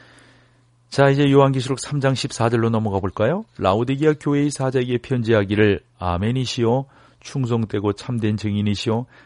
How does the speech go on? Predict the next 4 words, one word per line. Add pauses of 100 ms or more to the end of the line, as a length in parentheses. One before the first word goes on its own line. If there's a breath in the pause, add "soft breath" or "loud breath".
하나님의
창조의
근본이시니가
가라사대."